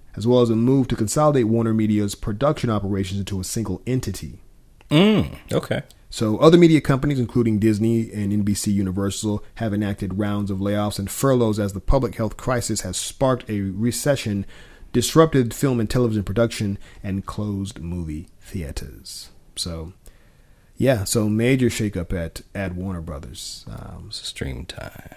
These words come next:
Speaker 1: Yeah.
Speaker 2: Produce content and stream.
Speaker 1: Yeah. On the other side of things, uh, one other, uh, article, what I originally was seeking out,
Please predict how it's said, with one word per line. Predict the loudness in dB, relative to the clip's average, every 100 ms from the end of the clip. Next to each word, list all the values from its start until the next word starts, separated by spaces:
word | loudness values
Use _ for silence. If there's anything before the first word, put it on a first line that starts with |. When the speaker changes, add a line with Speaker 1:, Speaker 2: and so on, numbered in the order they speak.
| -10
Speaker 1:
Yeah. | -6 -4 -6 -10 -16 -14
Speaker 2:
Produce | -10 -10
content | -8 -8 -8 -10 -10
and | -8
stream. | -8 -10 -16 -20 -20 -20 _
Speaker 1:
Yeah. | -4 -4 -4 -10 -2
On | 2
the | 4 6
other | 6
side | 6 6 6
of | 6
things, | 2 2 4
uh, | 4
one | 4 4
other, | 4 4 2 -4 -20 -20 -16 -8
uh, | -2
article, | 0 0 2
what | 4
I |
originally | 10 10 10 6
was | 4
seeking | 2 2 2 0
out, | -2